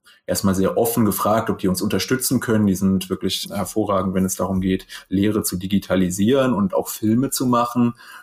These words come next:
Wir wussten aber, wenn wir eine so große Produktion wie den Jubiläumsfilm angehen, dann müssen die auch an ihre Grenzen gehen, vielleicht auch darüber hinaus.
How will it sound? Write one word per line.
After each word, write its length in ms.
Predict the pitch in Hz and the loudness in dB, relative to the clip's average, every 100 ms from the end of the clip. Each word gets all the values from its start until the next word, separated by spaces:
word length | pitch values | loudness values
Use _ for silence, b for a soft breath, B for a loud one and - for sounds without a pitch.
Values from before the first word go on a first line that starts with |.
| - | -6
Wir 120 | 98 | -2
wussten 280 | 104 - 107 | 0 -2 0
aber, 360 | 98 92 90 - - - | 2 2 0 -6 -18 -18
wenn 460 | - - 98 117 110 | -10 0 2 4 4
wir 380 | 110 107 107 | 4 4 4
eine 200 | 98 101 | 2 2
so 140 | 95 104 | 2 0
große 320 | 202 98 92 | 0 0 -2
Produktion 580 | - 98 92 - 104 101 | -4 -4 -4 -2 2 2
wie 60 | |
den 160 | 95 95 | 2 2
Jubiläumsfilm 800 | 95 95 98 107 - 107 98 - _ | 2 2 2 0 -2 0 0 -2 _
angehen, 560 | - 107 104 98 101 95 | -4 0 2 2 2 4
dann 140 | 95 | 2
müssen 300 | 101 98 107 | 2 0 0
die 120 | 104 | 0
auch 220 | 95 104 | 2 0
an 140 | 110 110 | 0 -2
ihre 180 | 104 101 | -2 -4
Grenzen 480 | 98 101 110 - | -2 0 0 2
gehen, 240 | 113 120 110 | 2 2 2
vielleicht 380 | 101 98 107 110 | 2 2 2 0
auch 100 | - | 0
darüber 360 | 98 101 95 | 2 2 2
hinaus. 580 | 98 95 98 131 151 | 2 2 4 2 2